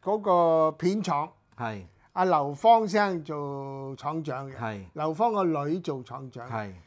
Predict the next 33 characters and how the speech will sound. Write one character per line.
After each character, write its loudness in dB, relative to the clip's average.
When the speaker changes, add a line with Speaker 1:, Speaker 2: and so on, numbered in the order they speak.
Speaker 1:
清 -2
水 -2
灣 0
片 -4
廠。 -8
Speaker 2:
係。 -6
Speaker 1:
就 2
全 -2
個 4
片 0
廠 4
就 2
Speaker 2:
俾 2
佢 -2
任 6
玩。 8
Speaker 1:
搭 10
咗 12
一 10
個 10
景， 0
Speaker 2:
係。 -2
Speaker 1:
就 4
係 2
執 2
到 2
寶。 -6
Speaker 2:
哦， 4
執 -4
到 -2
寶 -2
就 -4
有， 0